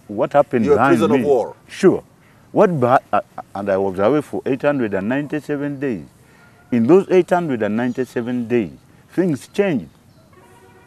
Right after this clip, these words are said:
Speaker 1: The gin went out of the bottle. Guns went loose on the streets. So what do I have to do with that one? I,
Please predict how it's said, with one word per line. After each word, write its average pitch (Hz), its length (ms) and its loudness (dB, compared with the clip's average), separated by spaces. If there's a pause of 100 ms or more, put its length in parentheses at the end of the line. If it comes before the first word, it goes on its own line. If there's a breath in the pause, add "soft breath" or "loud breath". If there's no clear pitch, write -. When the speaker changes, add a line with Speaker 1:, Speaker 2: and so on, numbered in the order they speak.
(560)
Speaker 1:
The 113 140 -2
gin 156 300 0
went 165 160 0
out 156 200 6
of 143 160 -2
the 135 60 0
bottle. 123 440 -4 (360)
Guns 147 320 2
went 160 300 -4
loose 147 300 -4 (200)
on 107 140 -6
the 117 80 -2
streets. 151 540 -6 (1120)
So - 180 -4
what 127 160 0
do 117 120 2
I 120 60 6
have 107 240 2
to - 80 -16
do 101 180 -6
with 82 180 -10
that 87 200 -8
one? 71 120 -14 (540)
I, 123 140 2